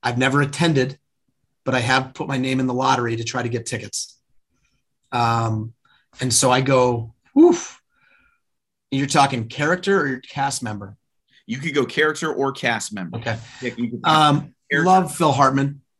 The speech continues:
Speaker 2: Yeah.
Speaker 1: I think Phil Hartman, he's just such a special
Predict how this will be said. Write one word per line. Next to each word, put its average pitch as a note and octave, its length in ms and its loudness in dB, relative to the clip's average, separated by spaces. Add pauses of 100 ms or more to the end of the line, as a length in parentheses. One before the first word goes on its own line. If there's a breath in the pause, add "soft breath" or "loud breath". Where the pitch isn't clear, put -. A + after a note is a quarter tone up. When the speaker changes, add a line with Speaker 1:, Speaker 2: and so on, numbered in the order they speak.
Speaker 2:
Yeah. G#2+ 300 0 (540)
Speaker 1:
I C#3 40 -6
think D3 180 -2
Phil D3 220 0
Hartman, C#3 540 0 (100)
he's C#3+ 400 -6
just C#3+ 160 -2
such C3 180 -4
a B2+ 40 -6
special A#2+ 600 -4